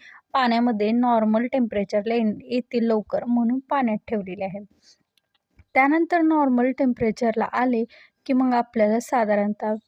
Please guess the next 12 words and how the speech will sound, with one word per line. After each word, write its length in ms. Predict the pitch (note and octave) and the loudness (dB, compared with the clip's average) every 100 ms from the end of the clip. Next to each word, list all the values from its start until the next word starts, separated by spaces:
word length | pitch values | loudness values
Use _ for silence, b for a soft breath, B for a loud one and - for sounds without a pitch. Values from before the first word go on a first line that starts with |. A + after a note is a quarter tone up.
| - | -4
वीस 300 | C#4 D4 - C#4 | 0 0 0 0
मिनटं 360 | A3+ G#3+ - | 2 0 0
हे 160 | A3+ A3 | 0 2
आवळे 340 | G3 G3+ B3 | 0 -2 -4
स्टीम 420 | - - D#4 D4+ D4 | -8 -6 0 2 0
करून 280 | C4+ A3+ G#3+ | 0 0 0
घ्यायचे. 340 | G#3 G3+ - - _ b b b b | 0 -2 -8 -20 _ b b b b
आता 180 | _ A#3 | _ -2
वीस 440 | G#3+ - C#4 - D#4+ | -2 -2 -2 -2 -2
मिनटं 400 | D4+ B3+ B3 A#3+ | 0 2 0 -2
स्टीम 480 | - - B3 A#3 A3+ | -4 -4 0 0 0
झाल्यानंतर 760 | B3+ B3 B3 B3+ A3+ - F#3+ | 0 0 2 0 0 -2 -4